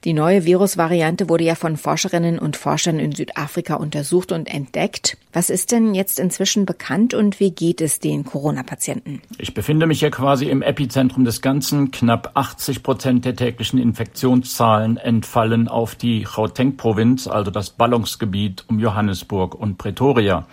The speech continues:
Speaker 2: Bisher ist leider nur sehr wenig bekannt über diese neue Variante. Sie gilt angesichts von dreißig Mutationen als höchst ansteckend und scheint auch in der Lage zu sein, das Immunsystem geimpfter Menschen zu knacken. Andererseits deuten erste Erkenntnisse auf einen eher milden Krankheitsverlauf hin.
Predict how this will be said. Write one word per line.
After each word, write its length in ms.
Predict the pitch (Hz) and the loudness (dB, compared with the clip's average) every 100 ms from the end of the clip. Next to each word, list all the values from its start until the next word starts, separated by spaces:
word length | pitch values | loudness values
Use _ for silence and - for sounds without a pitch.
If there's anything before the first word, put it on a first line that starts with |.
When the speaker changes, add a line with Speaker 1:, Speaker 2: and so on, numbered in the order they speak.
| - - - - - - | -20 -20 -18 -18 -20 -8
Speaker 2:
Bisher 360 | - 110 135 214 | -4 0 2 4
ist 180 | 202 170 | 2 2
leider 220 | 170 170 | 2 4
nur 160 | 165 147 | 2 2
sehr 240 | 131 101 | 2 0
wenig 340 | 151 196 131 | 0 0 -2
bekannt 340 | - - 107 107 | -6 -4 -2 -2
über 160 | 117 | -2
diese 220 | 113 113 123 | -2 0 2
neue 320 | 113 117 113 | 4 2 2
Variante. 540 | 123 127 135 131 117 | 2 4 4 4 0
Sie 180 | 90 101 | -6 -4
gilt 300 | 113 107 - | -4 -4 -2
angesichts 440 | 131 127 113 120 | 0 0 -4 -8
von 280 | - 120 120 | -6 0 0
dreißig 480 | 117 120 175 175 190 | 2 2 2 0 -2
Mutationen 720 | 160 151 131 - 135 143 165 | -2 -2 -4 -2 -2 0 -2
als 260 | 117 117 - | -2 -4 -4
höchst 300 | 110 - - | -6 -6 -2
ansteckend 680 | 131 143 - - - 196 190 - - - - | 0 0 -2 -2 -2 -2 -6 -12 -20 -20 0
und 160 | 135 127 | 2 2
scheint 240 | 143 185 | 2 2
auch 100 | 190 | 2
in 80 | 175 | 2
der 100 | 147 | 2
Lage 300 | 117 120 139 | 4 2 0
zu 140 | 151 | -4
sein, 240 | 127 131 127 | 0 2 2
das 160 | 120 | 0
Immunsystem 960 | 131 135 165 220 160 95 - - 110 156 | 0 2 2 2 0 -4 -6 -4 -2 0
geimpfter 460 | - 127 131 - 151 | -2 -2 -2 0 2
Menschen 400 | 139 127 - 98 | 4 2 0 -4
zu 140 | 101 | -6
knacken. 420 | - 90 95 - - _ _ - _ - | -6 -6 -6 -10 -14 _ _ -20 _ 0
Andererseits 760 | 127 160 110 95 95 127 - | 2 4 2 2 2 0 0
deuten 260 | 117 110 120 | -2 0 0
erste 340 | 127 151 - | 0 0 0
Erkenntnisse 600 | - - 110 - 113 143 | -2 0 -2 -2 -4 -2
auf 160 | 131 - | -2 -2
einen 320 | 120 117 113 | 0 0 0
eher 360 | 120 117 110 - | -2 0 0 0
milden 480 | 110 107 98 110 131 | 0 0 0 -2 0
Krankheitsverlauf 800 | 147 151 147 110 107 85 76 - | 0 2 0 0 0 0 -2 -4
hin. 220 | 62 | -8